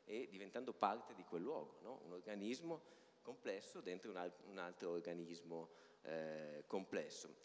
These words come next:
Quindi la scuola senza pareti, che non è altro che una, diciamo, un progetto di sistema che, eh, mette a frutto venti anni di, venticinque anni di sperimentazioni di,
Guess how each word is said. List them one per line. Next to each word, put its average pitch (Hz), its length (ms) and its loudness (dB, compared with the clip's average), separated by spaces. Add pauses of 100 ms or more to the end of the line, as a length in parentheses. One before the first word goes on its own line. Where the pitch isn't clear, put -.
(400)
Quindi 160 220 8
la 135 100 4
scuola 175 280 8
senza 127 340 4
pareti, 101 600 6
che 101 280 2
non 98 160 0
è 95 80 2
altro 104 380 2
che 104 480 2 (480)
una, 107 720 6 (1160)
diciamo, 104 720 6
un 110 120 0
progetto 135 400 4
di 113 120 2
sistema 123 680 2
che, 117 380 4
eh, 98 120 2
mette 120 340 4
a 92 40 2
frutto 143 380 0
venti 101 380 0
anni 117 380 2
di, 90 200 -6
venticinque 110 560 -2
anni 127 220 4
di 98 100 -6
sperimentazioni 101 880 4
di, 92 240 -2